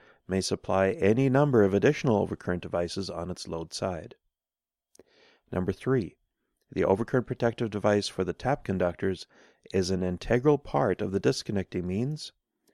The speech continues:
or located immediately adjacent to the device.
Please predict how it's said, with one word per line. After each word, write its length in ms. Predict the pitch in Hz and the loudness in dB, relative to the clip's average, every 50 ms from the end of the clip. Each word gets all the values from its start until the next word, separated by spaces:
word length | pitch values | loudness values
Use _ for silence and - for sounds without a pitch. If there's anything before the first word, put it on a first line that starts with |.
| _ _ _ _ - | _ _ _ _ -6
or 220 | - - 139 156 | 0 2 4 4
located 540 | 151 127 120 113 - - 107 107 95 95 - | 6 6 4 4 4 2 2 2 2 0 -2
immediately 640 | - - 80 85 90 95 95 101 101 - - 95 95 | -4 -6 -6 -4 -4 -2 -2 -2 -4 -2 -2 -2 -2
adjacent 500 | 87 - 92 87 90 - - - 85 - | -2 -2 -4 -4 -4 -6 -8 -10 -12 -12
to 120 | - - | -12 -10
the 120 | - 92 | -10 -8
device. 600 | 85 - 85 - 80 80 78 - - - - - | -8 -8 -8 -8 -10 -12 -12 -14 -16 -16 -16 -16